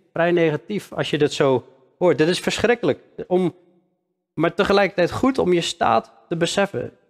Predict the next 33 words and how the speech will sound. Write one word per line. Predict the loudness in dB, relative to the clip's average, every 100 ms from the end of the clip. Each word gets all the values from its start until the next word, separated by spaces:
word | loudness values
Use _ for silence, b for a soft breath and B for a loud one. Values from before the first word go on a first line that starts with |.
| _ _ _ _ _ _ _ _ _ _ _
Als | -4
je | -2
God | 0 0
nog | 2 2
niet | 2
kent. | 2 0 0
Toen | -2
we | -2
God | 0 2
nog | 2
niet | 0 0
kenden, | 0 0 -4
het | -8
is | -8
goed | -6 -4
om | -6
te | -4
beseffen, | -4 0 -2 0 -4 -4 _ _ _ _ _ _ _ _ _ _ _
wat | -4 -2
waren | 2 4 4 4
we? | 2 -2 -8
Maar | -4 -2
ook | -2 -4
goed | -12 -10
om | -8 -6
terug | -4 -4
te | -4
kijken, | 0 0 2
waar | 0 0
komen | 2 2 2
we |
eigenlijk | 0 0 0 -4
vandaan? | -4 -2 0 0